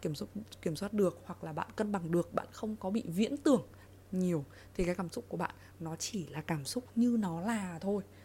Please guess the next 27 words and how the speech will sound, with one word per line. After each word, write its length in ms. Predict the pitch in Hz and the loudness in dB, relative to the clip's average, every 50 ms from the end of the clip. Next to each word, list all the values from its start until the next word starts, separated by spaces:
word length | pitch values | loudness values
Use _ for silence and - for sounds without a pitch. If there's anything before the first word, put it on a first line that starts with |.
| - - | -20 -10
chứ 100 | - 202 | -8 -6
nó 120 | 175 165 165 | -4 -4 -4
không 180 | - 240 226 | -4 -2 -2
bị 80 | 220 - - - - | -2 -4 -6 -8 0
cuộn 220 | - 233 226 - - - - | 6 8 8 8 6 4 2
lên, 200 | 202 214 214 196 - - - - - - - - - - - - - - - - - | 2 2 2 0 -2 -8 -12 -16 -20 -20 -20 -20 -20 -20 -20 -20 -20 -20 -16 -10 -8
nó 80 | 190 | -6
không 160 | - - 202 208 | -4 -2 -2 -2
bị 80 | - - - | -2 -4 -2
cuốn 200 | - 165 156 156 190 | 0 2 2 2 0
theo. 200 | - 262 233 - - - - - - - - - - - - - - - - - - - - - - - - - - - - - - - - - | 0 -2 -2 -2 -6 -14 -18 -20 -20 -20 -20 -20 -20 -20 -20 -20 -20 -20 -20 -20 -20 -20 -20 -20 -20 -20 -20 -20 -20 -20 -20 -20 -20 -18 -8 -2
Thì 140 | - 170 | 2 2
đó, 180 | 160 156 156 175 - | 4 4 4 2 4
thay 240 | - 247 240 240 214 | 6 8 8 8 8
vì 160 | 214 202 180 | 8 8 8
để 160 | 165 160 156 | 6 6 4
cho 100 | - 175 | 4 2
cái 80 | - 196 | 4 4
bộ 160 | 208 202 - | 4 4 4
não 220 | 185 190 - - | 4 4 6 6
của 60 | 226 | 4
mình 160 | 190 165 156 151 | 4 2 2 2
nó 60 | 156 - | 0 0
cứ 100 | 262 262 | 0 4
dắt 320 | - - 381 370 - - | 8 8 8 8 8 6
mình 260 | 226 214 175 165 175 | 6 6 6 6 6
đi 200 | 196 220 214 196 | 8 8 6 6